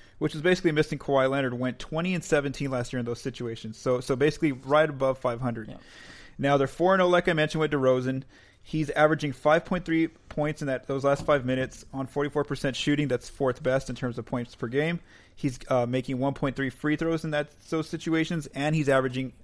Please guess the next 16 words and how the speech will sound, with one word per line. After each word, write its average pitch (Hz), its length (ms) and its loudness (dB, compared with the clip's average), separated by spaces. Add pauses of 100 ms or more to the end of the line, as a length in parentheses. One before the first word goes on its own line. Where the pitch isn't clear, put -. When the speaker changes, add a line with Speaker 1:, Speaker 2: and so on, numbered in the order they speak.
Speaker 1:
uh, 123 100 -4
one 131 220 -2
point 131 240 -6
three 123 120 -6
assists, 151 380 0
which 131 140 -6
is 120 80 -8
second, 147 420 2 (400)
uh, 127 180 -4
in 127 140 -4
those 127 140 0
situations. 127 640 -4 (180)
Also 139 600 4
with 127 180 0
zero 131 420 0
turnovers. 117 680 -4